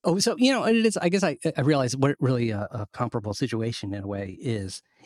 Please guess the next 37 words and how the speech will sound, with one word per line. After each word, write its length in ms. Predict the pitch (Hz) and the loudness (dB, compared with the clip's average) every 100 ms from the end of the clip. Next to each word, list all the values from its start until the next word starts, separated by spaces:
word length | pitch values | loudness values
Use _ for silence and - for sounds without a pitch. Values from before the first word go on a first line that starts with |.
| - | -2
invasive 720 | 147 131 120 139 123 131 101 | 2 4 4 2 2 0 0
species, 600 | - 123 113 - 101 104 | 0 0 0 -2 -4 -4
or 340 | - 110 104 110 | -2 -2 -2 -4
that, 440 | 110 113 98 - | -4 -4 -4 -4
uh, 140 | 101 | -4
for 120 | 98 123 | -4 -6
instance, 380 | 101 107 - _ _ _ _ - | -6 -8 -10 _ _ _ _ -10
um, 160 | 120 117 _ | -10 -10 _
you 100 | 107 | -12
know, 100 | 107 | -10
there 120 | 107 | -6
have 160 | 117 156 | -4 -2
been 100 | 131 | -2
situations, 540 | 117 113 110 98 101 | -2 0 -2 -2 -4
right, 160 | 110 110 | -4 -2
where 160 | 117 104 | -2 -2
a 80 | |
ship 360 | - - 131 _ _ _ _ _ _ _ _ - | -4 -4 -6 _ _ _ _ _ _ _ _ -8
came 240 | 120 113 | -4 -4
to 160 | 117 110 | -4 -6
a, 60 | - _ 214 156 | -6 _ -8 -4
a 80 | |
new 200 | 117 120 | 0 0
continent 760 | 120 123 113 - 113 110 104 - _ _ | 0 -2 -4 -2 -2 -4 -8 -16 _ _
and 120 | 131 107 | -4 -4
it 120 | - | -4
carried 420 | 120 107 107 104 | -4 -4 -4 -6
some 180 | 113 104 | -8 -6
kind 160 | 104 | -6
of 60 | 104 | -2
microbe 500 | 101 101 - 104 104 | -2 -4 -4 -4 -2
or 80 | 107 | -6
something 460 | - 107 - 104 101 | -6 -10 -8 -10 -10
that 140 | 113 | -10
none 440 | 143 123 123 127 117 | -4 0 0 0 -2
of 80 | 104 | -2
the, 180 | 104 | -4